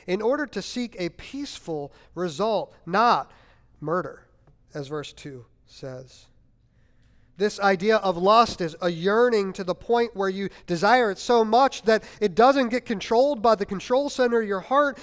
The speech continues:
and it produces a physical result.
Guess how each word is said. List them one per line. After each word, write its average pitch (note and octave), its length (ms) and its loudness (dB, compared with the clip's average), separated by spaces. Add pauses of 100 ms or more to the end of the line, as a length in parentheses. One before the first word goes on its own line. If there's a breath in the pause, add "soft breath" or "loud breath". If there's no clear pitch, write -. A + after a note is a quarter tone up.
(160 loud breath)
and A#3+ 160 2
it - 400 0
produces G3 880 -4
a G#3 120 0
physical A#3+ 580 -4
result. E3+ 720 -8